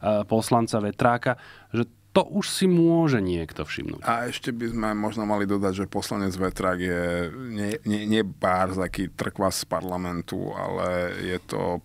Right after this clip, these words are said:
Speaker 2: predseda ústavnoprávneho výboru.
Speaker 1: Ja si myslím, že jemu
Speaker 2: Ktorý
Speaker 1: už
Speaker 2: úplne ignoruje rokovací poriadok, e, ignoruje... a, a dobre, však o ústave možno veľa nevie, iba, iba preto, že vychodil nejakú právnickú učňovku, to neznamená, že musí vedieť veľa o ústave, o slobode
Speaker 1: A
Speaker 2: prejavu.
Speaker 1: niečo málo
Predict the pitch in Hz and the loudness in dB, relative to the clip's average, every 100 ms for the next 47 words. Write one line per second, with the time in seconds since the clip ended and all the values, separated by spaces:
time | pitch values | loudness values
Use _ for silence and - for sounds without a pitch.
0 | - 85 - 95 87 87 87 - 87 80 | -6 -6 -4 -4 -2 -2 -4 -4 -4 -6
1 | - 90 87 90 87 87 82 82 80 78 | -6 -6 -6 -6 -6 -6 -6 -4 -2 -4
2 | 87 - 95 113 139 156 151 151 139 - | -4 -10 2 4 4 2 4 4 4 0
3 | - 104 110 135 120 131 123 143 131 113 | -8 0 4 6 6 4 2 2 2 4
4 | 120 117 113 98 101 - 117 117 117 - | 4 4 2 2 0 0 0 0 -2 0
5 | 113 110 101 101 98 - - 98 95 92 | 2 4 4 2 2 -2 -4 0 2 2
6 | 87 95 95 95 95 92 90 85 110 113 | 0 -2 0 2 2 0 0 0 -4 -12
7 | 98 98 101 - - - - - - - | -10 -2 -2 -2 -12 -14 -14 -20 -20 -4
8 | 165 101 101 - 90 90 98 - 104 90 | 0 2 0 0 0 0 0 2 2 2
9 | 90 92 87 90 87 87 90 90 87 85 | 0 2 0 0 0 2 4 4 2 0
10 | 92 95 98 101 101 - 101 104 98 98 | -4 -8 -4 0 0 2 0 0 0 -2
11 | - 104 98 92 90 95 - 90 90 90 | 0 0 0 -2 -2 -4 -4 -2 -2 -2
12 | - 92 - 95 90 95 87 87 87 85 | -4 -6 -4 -4 -4 -6 -4 -4 -2 -2
13 | 90 87 87 87 - 90 92 90 90 90 | -2 -2 -2 -4 -4 -4 -4 -4 -2 -2
14 | 87 87 87 92 - 95 92 87 - 101 | -2 -2 -2 -4 -4 -4 -2 -4 -6 -8
15 | 95 92 87 - 110 - 92 92 95 175 | -6 -4 -4 -4 -6 -2 0 0 4 6
16 | 196 220 - 135 113 123 131 - | 6 4 4 4 6 4 2 0